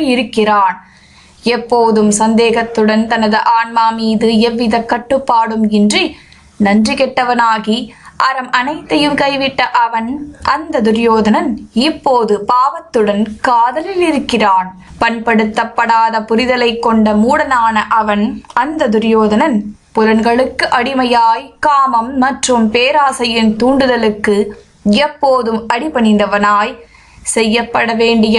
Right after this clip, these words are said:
ஒவ்வொரு செயலிலும் தயக்கம் உள்ளவனாய் இருக்கிறான். இவற்றையும்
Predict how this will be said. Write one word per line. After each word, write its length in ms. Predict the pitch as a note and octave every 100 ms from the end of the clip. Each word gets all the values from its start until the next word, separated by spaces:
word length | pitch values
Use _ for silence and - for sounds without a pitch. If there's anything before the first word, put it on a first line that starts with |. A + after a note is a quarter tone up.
| G#3+
ஒவ்வொரு 460 | G#3+ C4+ A#3+ A#3+ G#3+
செயலிலும் 600 | G3+ G#3 B3 B3+ G#3+ C4+ - - _ -
தயக்கம் 520 | D#4+ E4 F4 F4 E4 D4+
உள்ளவனாய் 640 | C#4+ C4+ B3 A#3 A3+ D4+
இருக்கிறான். 720 | D#4+ D4 - A3+ G#3+ G3 F#3+ - _ - - -
இவற்றையும் 720 | G3+ G3+ G#3 - A#3 A3+ A#3